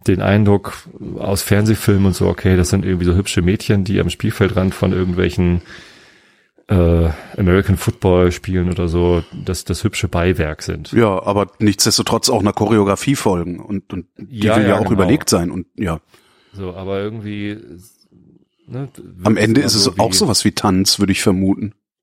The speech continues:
Speaker 1: Ja, ich dachte trotzdem so, Cheerleading, das ist eher so
Speaker 2: Die stehen da mit
Speaker 1: Hi,
Speaker 2: Pompoms und
Speaker 1: hi.
Speaker 2: machen hui, hui, hui, hui, hui.
Speaker 1: Ja,
Speaker 2: Okay.
Speaker 1: also,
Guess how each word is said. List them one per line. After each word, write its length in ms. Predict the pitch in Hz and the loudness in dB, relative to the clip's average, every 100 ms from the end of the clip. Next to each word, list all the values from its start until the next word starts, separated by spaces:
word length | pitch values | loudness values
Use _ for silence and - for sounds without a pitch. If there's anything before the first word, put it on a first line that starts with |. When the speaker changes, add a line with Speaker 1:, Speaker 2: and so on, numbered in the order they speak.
| _ _ _ _ _ _ _ _ - | _ _ _ _ _ _ _ _ -16
Speaker 1:
Ja, 560 | 113 117 160 220 233 - | -8 -2 2 2 0 -2
ich 220 | - - | -4 -4
dachte 260 | 156 147 175 | -2 -2 -2
trotzdem 320 | - 175 160 | -2 0 0
so, 140 | 143 | 2
Cheerleading, 380 | 143 - 151 143 | 0 0 0 0
das 140 | 135 - | 0 -2
ist 120 | 127 | -4
eher 240 | 127 139 | -2 0
so 380 | 131 131 127 127 - _ _ _ _ _ _ _ _ | 4 4 6 2 -2 _ _ _ _ _ _ _ _
Speaker 2:
Die 80 | 120 | -4
stehen 200 | - 151 | 0 2
da 60 | 151 | 2
mit 120 | 127 | 2
Speaker 1:
Hi, 40 | |
Speaker 2:
Pompoms 440 | 131 151 165 160 - | 2 0 2 0 0
und 60 | |
Speaker 1:
hi. 40 | 156 | -2
Speaker 2:
machen 240 | 151 180 | 0 0
hui, 120 | 262 359 | 2 4
hui, 200 | 359 320 | 4 4
hui, 180 | 320 302 | 4 4
hui, 320 | 330 349 294 | 4 4 4
hui. 200 | 269 294 127 117 - 117 - 123 | 4 0 -2 -20 -20 -20 -20 -20
Speaker 1:
Ja, 300 | 110 117 123 123 | -18 -14 -12 -10
Speaker 2:
Okay. 200 | 113 110 | -8 -8
Speaker 1:
also, 220 | 113 110 | -8 -12